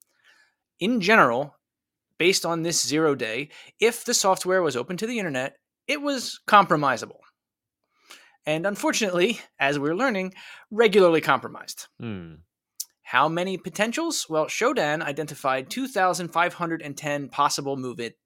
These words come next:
Speaker 1: targets. One of them, unfortunately, appears to be the United States Department of Energy, or Energy Department, I'm not really sure.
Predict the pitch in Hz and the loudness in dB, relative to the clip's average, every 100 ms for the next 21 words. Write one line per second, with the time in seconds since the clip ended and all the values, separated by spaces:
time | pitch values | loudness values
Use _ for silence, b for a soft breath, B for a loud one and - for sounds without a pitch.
0 | - 151 143 104 - - - _ _ _ | -4 2 2 0 -8 -10 -10 _ _ _
1 | _ _ _ _ _ _ - - _ 294 | _ _ _ _ _ _ -20 -20 _ 0
2 | 247 175 185 190 _ 202 226 190 - 131 | 2 4 2 -2 _ -6 -2 -2 -2 -4
3 | 143 143 B B B B - 226 233 226 | -8 -8 B B B B -2 0 2 -2
4 | 165 165 170 165 B - 165 160 143 143 | -2 -2 -2 -6 B -14 -8 0 2 4
5 | 143 - 127 123 - - 123 113 123 123 | 2 0 0 -2 -6 -2 -2 -2 -4 -2
6 | 120 113 107 - _ _ _ 165 143 143 | -2 -4 -12 -16 _ _ _ -2 2 2
7 | 131 127 123 127 120 117 - 127 131 123 | 0 -4 -2 0 0 -4 -4 -4 0 -2
8 | 131 113 107 107 - | -2 -6 -4 -6 -8